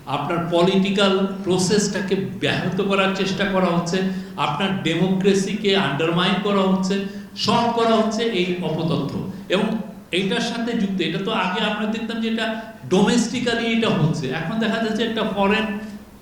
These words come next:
মিডিয়াও এটার সাথে জড়িত, ভয়াবহভাবে জড়িত। প্রতিদিন তারা মিথ্যা নিউজ দিচ্ছে, একটা দিন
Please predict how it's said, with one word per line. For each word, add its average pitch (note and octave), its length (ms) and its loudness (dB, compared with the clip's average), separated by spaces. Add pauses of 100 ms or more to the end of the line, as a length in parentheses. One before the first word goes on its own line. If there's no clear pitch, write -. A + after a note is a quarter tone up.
(260)
মিডিয়াও G3+ 520 4
এটার F#3 180 -2
সাথে - 280 -4
জড়িত, - 340 -4 (440)
ভয়াবহভাবে G3 880 0
জড়িত। - 340 -6 (480)
প্রতিদিন C4 1040 2
তারা G#3+ 200 -2 (100)
মিথ্যা F#3 340 -4
নিউজ C#3+ 260 -4
দিচ্ছে, G#2 280 -8
একটা E3+ 320 -4
দিন E3+ 260 2